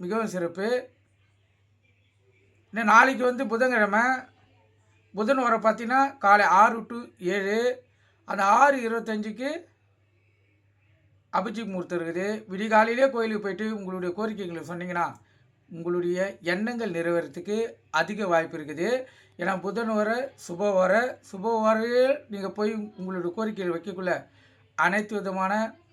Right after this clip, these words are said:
அதாவது உங்களுடைய எண்ணங்கள் நிறைவேறும், உடல்வாதிகள் இருந்தா தீரும், குழந்தை பாக்கியம் ஏற்படும், திருமணம் தடைப்பட்டு இருந்தா திருமணம் நடக்கும். கருத்தில் கொள்ளுங்க.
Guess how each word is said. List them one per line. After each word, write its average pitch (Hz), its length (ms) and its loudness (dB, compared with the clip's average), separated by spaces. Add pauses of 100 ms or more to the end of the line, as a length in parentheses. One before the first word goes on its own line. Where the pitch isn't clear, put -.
(1000)
அதாவது 240 420 4 (240)
உங்களுடைய 220 400 -2 (300)
எண்ணங்கள் 254 440 0
நிறைவேறும், 180 560 0 (560)
உடல்வாதிகள் 202 600 2
இருந்தா 180 200 0 (120)
தீரும், 180 360 -2 (160)
குழந்தை 233 360 -2
பாக்கியம் 185 440 -2 (260)
ஏற்படும், 175 440 -2 (220)
திருமணம் 233 440 -4 (220)
தடைப்பட்டு 185 480 -2
இருந்தா 185 240 0 (340)
திருமணம் 185 480 -4 (1400)
நடக்கும். 190 540 -2 (140)
கருத்தில் 185 320 -4
கொள்ளுங்க. 175 260 0